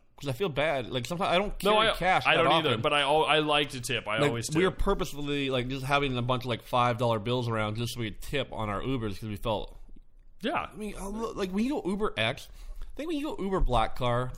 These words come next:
Speaker 1: like, we'll go out for dinner, someone take the Uber Black.
Speaker 2: Yeah.
Speaker 1: And, you know, it's, it's at least twice as expensive, but I
Speaker 2: Yeah.
Speaker 1: feel like you probably don't need to tip as much with those people.
Speaker 2: Yeah, 'cause they're, they're making, a, yeah.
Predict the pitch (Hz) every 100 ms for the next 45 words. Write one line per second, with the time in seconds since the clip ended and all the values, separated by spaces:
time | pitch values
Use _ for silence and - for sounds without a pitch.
0 | - 127 135 139 180 175 135 113 107 110
1 | 117 110 110 107 95 95 90 90 - 180
2 | 98 - - - - 120 123 120 117 117
3 | 101 107 117 135 135 - 139 117 110 -
4 | 123 120 127 120 120 123 135 127 135 170
5 | 143 135 117 120 120 131 - 156 147 147
6 | 165 165 151 165 - 180 - 190 190 190
7 | 247 127 127 139 147 131 143 139 139 139
8 | 127 139 117